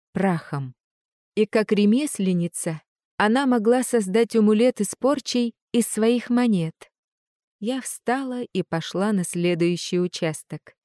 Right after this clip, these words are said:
И монеты есть, и силы завались. Зачем только? И она же упокойница, а они тихие. Спят да спят. И не привлекают внимания.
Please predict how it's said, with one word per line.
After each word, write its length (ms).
И 120
монеты 520
есть, 500
и 120
силы 460
завались. 640
Зачем 800
только? 580
И 60
она 380
же 160
упокойница, 1040
а 140
они 280
тихие. 680
Спят 520
да 140
спят. 600
И 100
не 140
привлекают 760
внимания. 760